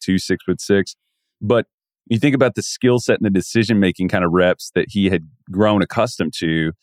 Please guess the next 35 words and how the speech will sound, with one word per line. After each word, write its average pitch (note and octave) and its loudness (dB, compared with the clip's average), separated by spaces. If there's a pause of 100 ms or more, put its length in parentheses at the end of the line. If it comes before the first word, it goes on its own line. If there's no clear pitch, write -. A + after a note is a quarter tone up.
(340)
Um, D#2+ 0 (120)
and, A2 0
and B2+ 0
just C3 -2
his A2+ 0
learning A2 2
curve, D#2+ 0
I D#2+ 2
think, D#2+ -6
was E2 -2
affected D#2+ -4
by D2+ 2
that. D#2 2
So G#2+ -2
then A#2 2
you A#2+ 2
take G#2 0
that A#2 0
player G2 2 (260)
who B2+ 2
is A#2+ 0
maybe F3+ 2
an A2+ 4
okay A#2+ 2
player D3 0
at, - -2
like, A2+ 2
in A#2+ 2
that A2 0
five A2+ 0
eleven G#2+ 2
to G2 0
six - -4
two A2+ 0
range, C3 2